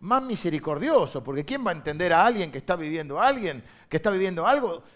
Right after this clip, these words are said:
una situación determinada? ¿Quién mejor que alguien que pasó por esa situación? Y eso es lo lindo de la iglesia. Estás pasando una, atravesando una dificultad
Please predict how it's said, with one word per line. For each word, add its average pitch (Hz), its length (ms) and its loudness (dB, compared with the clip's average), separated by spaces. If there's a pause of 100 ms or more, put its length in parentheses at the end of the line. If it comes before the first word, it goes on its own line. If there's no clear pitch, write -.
una 180 200 -6
situación 170 420 -8
determinada? 180 840 -2 (460)
¿Quién 302 260 -2
mejor 247 340 0
que 214 140 -6
alguien 214 300 -2
que 170 100 -2
pasó 143 420 -2
por 120 160 -6
esa 117 200 -8
situación? 98 680 -14 (1700)
Y 135 80 -8
eso 160 140 -8
es 180 40 -8
lo 143 80 -4
lindo 123 240 -10
de 113 80 -4
la 120 60 -4
iglesia. 135 640 -8 (260)
Estás 113 240 -8
pasando 143 420 -8
una, 139 140 -12
atravesando 139 580 -8
una 143 120 -10
dificultad 139 800 -10